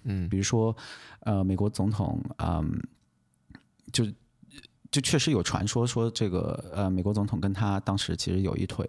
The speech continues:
Speaker 2: 嘛。
Speaker 1: 对。
Speaker 2: 然后在这个电影里面对这件事情的处理方式，就是说美国总统的这个 Secret Service，他是
Speaker 1: 对。
Speaker 2: 身边的这些人呢，
Speaker 1: 对。
Speaker 2: 直接把他从大街上架走，然后大庭广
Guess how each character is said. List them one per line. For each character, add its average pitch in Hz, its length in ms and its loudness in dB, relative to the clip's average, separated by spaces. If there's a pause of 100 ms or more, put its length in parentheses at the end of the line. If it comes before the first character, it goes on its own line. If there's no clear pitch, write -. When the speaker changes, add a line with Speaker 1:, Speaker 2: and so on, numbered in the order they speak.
Speaker 2:
嘛。 - 220 -6
Speaker 1:
对。 90 140 0
Speaker 2:
然 80 80 -2
后 101 100 4
在 127 100 2
这 123 60 2
个 120 80 2
电 123 180 2
影 95 60 4
里 95 60 2
面 90 160 0
对 95 180 0
这 - 140 -2
件 98 120 0
事 98 140 -2
情 85 180 -2
的 82 280 -4
处 - 160 -2
理 82 80 0
方 101 180 0
式， 101 180 -2
就 85 140 -2
是 82 80 0
说 90 140 -2
美 85 100 0
国 90 100 -2
总 92 160 0
统 - 160 -4
的 76 80 -2
这 82 140 -4
个 92 80 -2
Secret - 240 0
Service， 92 380 -2
他 - 100 -2
是 92 160 0
Speaker 1:
对。 87 80 0
Speaker 2:
身 92 220 2
边 95 100 4
的 92 80 2
这 92 80 0
些 90 160 0
人 78 140 0
呢， 78 120 0 (120)
Speaker 1:
对。 90 220 -2
Speaker 2:
直 117 140 0
接 131 140 4
把 - 100 -2
他 95 140 0
从 101 180 0
大 95 220 2
街 98 160 0
上 92 160 0
架 87 240 0
走， - 220 -4
然 - 120 -2
后 98 80 4 (220)
大 110 100 4
庭 107 160 2
广 120 160 2